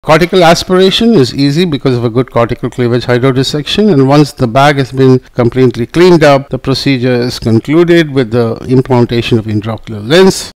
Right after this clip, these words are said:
The carry-home message is you don't really have to hydroprolapse the entire lens, even in a soft cataract, because in soft cataract, it is almost always possible to get a good hydrodelineation.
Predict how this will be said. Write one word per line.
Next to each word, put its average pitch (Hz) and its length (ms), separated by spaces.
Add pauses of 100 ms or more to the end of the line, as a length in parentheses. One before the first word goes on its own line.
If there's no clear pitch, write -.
(160)
The 143 80
carry-home 208 580
message 165 460
is 139 180
you 139 100
don't 165 280
really 160 280
have 147 200
to 131 100
hydroprolapse 127 760
the 120 140
entire 117 420
lens, 104 560 (180)
even 160 240
in 147 160
a 120 60
soft - 340
cataract, 110 500
because 135 300
in 156 80
soft 190 340
cataract, 147 600
it 147 100
is 160 160
almost 180 560
always 180 540
possible 127 680
to 117 140
get 127 220
a 120 60
good 127 280
hydrodelineation. 113 1400